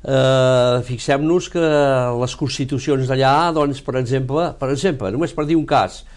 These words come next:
una criatura que ha sigut violada, eh, que té deu o dotze anys i que queda embarassada, doncs, eh, eh,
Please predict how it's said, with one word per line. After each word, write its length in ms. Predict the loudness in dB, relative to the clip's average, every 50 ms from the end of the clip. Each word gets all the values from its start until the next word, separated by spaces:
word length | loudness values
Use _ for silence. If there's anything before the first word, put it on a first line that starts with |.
| -20 -20 -12 -6 -4
una 160 | -2 0 0
criatura 420 | 0 2 2 2 4 4 2 2 2
que 80 | 2
ha 60 | 0
sigut 240 | -2 0 0 -2 0 0
violada, 540 | 2 2 4 4 4 4 2 2 -2 -4 -6 -10 -18 -20 -12 -6
eh, 360 | -2 0 0 2 0 0 -2
que 100 | -2 -4
té 380 | -2 0 2 2 4 4 4 4
deu 260 | 4 4 4 4 2
o 40 | 2
dotze 300 | 0 -2 -2 -2 -2 -2 -2
anys 380 | -2 -2 -6 -10 -12 -14 -18 -20 -14 -8
i 120 | -6 -6 -4
que 140 | -4 -6 -6
queda 380 | -4 -4 -2 -2 0 0 -2 -2
embarassada, 720 | -2 -4 -6 -6 -8 -6 -4 -2 -2 0 -2 -4 -6 -8 -16 -20 -14 -8
doncs, 520 | -4 -4 -4 -4 -4 -8 -10 -12 -14 -12
eh, 400 | -8 -6 -4 -2 0 0 -2 -2 -4 -6 -12 -20 -20 -20 -16 -10
eh, 40 | -6